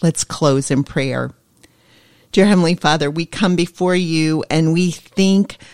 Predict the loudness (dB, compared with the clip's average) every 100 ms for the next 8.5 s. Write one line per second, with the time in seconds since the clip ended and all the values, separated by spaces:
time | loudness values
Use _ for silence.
0 | -20 _ -2 2 2 -2 -8 -2 0 2
1 | 2 2 2 2 2 0 0 2 2 0
2 | -2 -2 -2 -4 0 0 0 -2 -2 -4
3 | -2 -2 -2 -2 -2 -2 -2 -4 0 0
4 | 2 0 0 -2 0 -4 -2 -2 0 -2
5 | -4 -6 -6 -2 -2 0 2 2 0 -2
6 | -2 0 0 0 0 0 0 -2 -4 -2
7 | 0 0 -2 -2 -2 0 0 -2 -4 -2
8 | -2 0 -2 -6